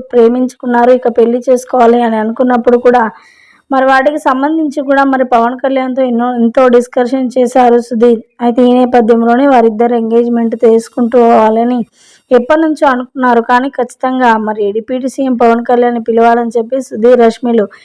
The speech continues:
ఇద్దరూ కలిసి కూడా మరి పవన్ కళ్యాణ్ దగ్గరికి వెళ్ళినట్లుగా వార్తలు అయితే వినిపిస్తూ ఉన్నాయి. ఇక వెళ్ళి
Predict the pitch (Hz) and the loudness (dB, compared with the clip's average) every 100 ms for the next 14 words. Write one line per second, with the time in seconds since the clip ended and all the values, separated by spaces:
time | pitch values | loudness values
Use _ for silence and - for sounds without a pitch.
0 | - _ - 294 285 339 349 294 269 294 | -20 _ 0 2 2 0 0 -2 -2 -2
1 | 269 269 269 254 247 240 254 269 277 262 | 0 0 0 -2 -2 -2 -2 -4 -4 -2
2 | 254 247 233 233 233 226 233 254 233 226 | -2 -2 0 0 2 2 2 -2 -4 0
3 | 233 233 226 233 233 226 233 233 226 220 | 2 2 -2 -4 -4 -2 -2 -4 -2 -4
4 | 233 262 233 226 214 - _ _ _ _ | -2 0 2 2 2 -4 _ _ _ _
5 | 240 269 247 208 220 240 262 | -2 2 2 2 2 2 0